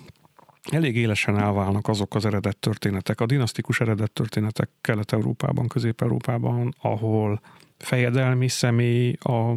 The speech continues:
dinasztia őse, tehát von Haushausz hozza a királyi tekintélyt, vagy valamiféle vezéri tekintélyt,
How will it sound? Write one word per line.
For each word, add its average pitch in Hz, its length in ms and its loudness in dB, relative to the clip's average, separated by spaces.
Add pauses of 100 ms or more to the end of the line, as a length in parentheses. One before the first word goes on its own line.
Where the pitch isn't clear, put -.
(160)
dinasztia 117 800 0
őse, 117 280 0
tehát - 520 -4
von 120 140 4
Haushausz 113 600 0
hozza 110 420 0
a 107 40 0
királyi 110 360 0
tekintélyt, 113 720 0
vagy 95 140 -2
valamiféle 107 540 0
vezéri 104 300 0
tekintélyt, 143 560 -2